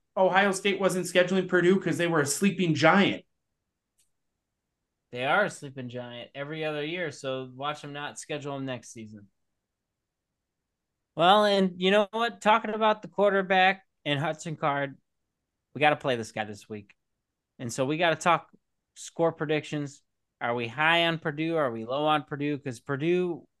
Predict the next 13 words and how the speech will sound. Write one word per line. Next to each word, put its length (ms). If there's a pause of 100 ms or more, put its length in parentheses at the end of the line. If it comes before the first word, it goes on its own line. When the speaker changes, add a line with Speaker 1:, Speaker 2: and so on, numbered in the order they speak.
(140)
Speaker 2:
at 140
this 140
point 260
in 60
time, 300
is 100
a 40
pretty 240
hard 260
team 180
to 60
figure 340
out. 220